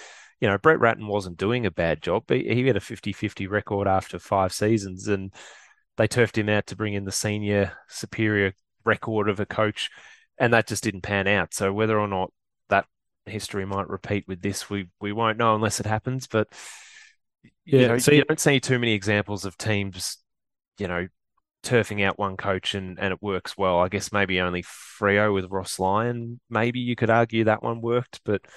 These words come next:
Speaker 1: Ross was sort of at the peak of his powers at that point.
Speaker 2: Yeah, look, I, I, I,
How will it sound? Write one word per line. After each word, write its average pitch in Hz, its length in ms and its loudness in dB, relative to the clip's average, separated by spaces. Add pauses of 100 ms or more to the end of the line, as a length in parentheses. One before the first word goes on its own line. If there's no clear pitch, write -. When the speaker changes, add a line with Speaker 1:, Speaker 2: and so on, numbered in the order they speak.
(480)
Speaker 1:
Ross 117 220 2
was 101 180 -4
sort 95 160 0
of 87 80 -6
at 90 100 -8
the 92 100 -12 (320)
peak 98 200 -8
of 90 80 -10
his 90 160 -12
powers 98 400 -2
at 92 80 -10
that 95 180 -4
point. 117 220 -10 (880)
Speaker 2:
Yeah, 123 260 6
look, 135 260 2
I, 139 520 4 (280)
I, 135 60 2 (300)
I, 180 40 6